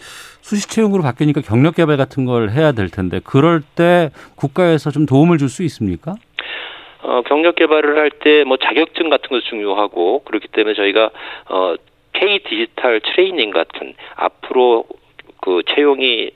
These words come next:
Speaker 2: 확대될
Speaker 1: 예.
Speaker 2: 디지털 경-, 분야에 대한 직업 훈련 과정도 저희가 대폭 강화를 하고 있고 그거에 필요한 여러 가지, 어, 비용 지원도 국민 내일 배움 카드를 통해서 하고 있습니다. 그리고 이제 공공기관의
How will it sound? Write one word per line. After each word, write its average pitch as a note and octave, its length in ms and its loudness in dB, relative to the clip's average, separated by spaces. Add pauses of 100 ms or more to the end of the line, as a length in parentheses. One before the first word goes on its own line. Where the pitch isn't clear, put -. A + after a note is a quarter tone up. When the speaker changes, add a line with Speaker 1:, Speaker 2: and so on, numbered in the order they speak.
(100)
Speaker 2:
확대될 A2 920 0
Speaker 1:
예. F#2+ 340 0
Speaker 2:
디지털 D3+ 520 -2
경-, A#2 220 -4
분야에 G#2+ 480 0
대한 G#2+ 360 0
직업 G2 320 -4
훈련 G#2 320 -2
과정도 G#2 560 -2
저희가 F#2 480 2
대폭 - 320 -8
강화를 F2 460 -2
하고 F#2+ 260 -2
있고 - 240 -2
그거에 F#2+ 380 -2
필요한 G#2 640 -4 (400)
여러 F2+ 140 0
가지, F2 400 0 (280)
어, C#2+ 160 -4 (140)
비용 C3+ 340 0
지원도 F2+ 600 -2
국민 A2 420 -8
내일 G2 180 2
배움 E2+ 220 -2
카드를 A2+ 320 -2
통해서 - 320 -12
하고 A#2 180 -8
있습니다. E2 440 -6
그리고 - 340 -2 (580)
이제 F2 320 0
공공기관의 C3 920 0